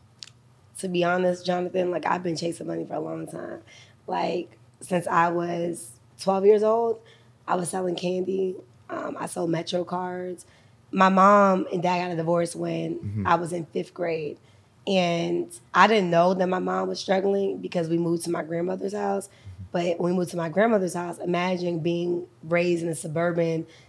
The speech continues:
Speaker 1: environment, all Jewish. I'm the, like, being called pretty for a dark-skinned girl.
Speaker 2: Mm-hmm.
Speaker 1: So it was a lot of trauma that was built up at a young age from just, like, money,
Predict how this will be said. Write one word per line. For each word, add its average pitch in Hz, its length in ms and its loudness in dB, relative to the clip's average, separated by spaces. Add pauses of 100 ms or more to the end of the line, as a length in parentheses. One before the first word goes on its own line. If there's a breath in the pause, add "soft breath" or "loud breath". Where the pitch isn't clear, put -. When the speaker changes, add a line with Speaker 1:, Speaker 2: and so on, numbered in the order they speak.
(160 soft breath)
Speaker 1:
environment, 165 640 2
all 175 240 2
Jewish. 170 480 0 (100)
I'm 170 220 0
the, 175 80 -2
like, 170 240 -2 (400)
being 170 180 2
called 170 380 2
pretty 175 260 0
for 165 300 -2
a 160 60 -8
dark-skinned 170 500 -6
girl. 170 400 -6 (360 soft breath)
Speaker 2:
Mm-hmm. - 120 -8
Speaker 1:
So 196 160 -2
it - 80 4
was 214 100 4
a 208 60 8
lot 214 160 10
of 202 100 0
trauma 190 400 4
that 165 120 0
was 156 120 -2
built 175 320 0
up 175 380 0
at 180 100 -2
a 170 80 -2
young 170 240 -2
age 175 500 -4
from 170 120 -2
just, 160 260 -2
like, 170 380 -4 (560 soft breath)
money, 175 560 2